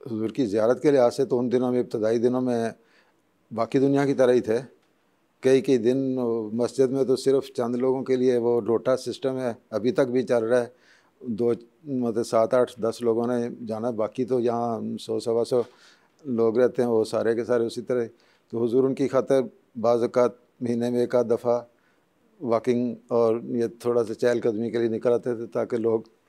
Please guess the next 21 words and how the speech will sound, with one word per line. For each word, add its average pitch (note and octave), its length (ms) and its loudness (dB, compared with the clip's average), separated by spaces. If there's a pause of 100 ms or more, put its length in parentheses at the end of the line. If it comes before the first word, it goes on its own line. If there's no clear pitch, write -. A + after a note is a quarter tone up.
(560)
वो B2 300 -4
सिर्फ D3 280 2
मैं C3 160 -2
समझता B2+ 320 2
हूँ C3 80 4
हमारे A#2+ 260 4
जज्बात A2+ 420 2
की A#2 520 -4
कदर A#2+ 460 0
और A#2 260 -2
ख्याल A#2 440 4
और A2 280 2 (200)
दिलदारी A2+ 540 -2
की A2+ 120 -2
खातिर, G#2+ 300 -4
वरना A2 500 -4 (720)
अपने A2 560 -6 (160)
मतलब A2 460 -2 (280)
इस A2+ 460 -6
वबा G#2+ 520 0
से G#2+ 420 -2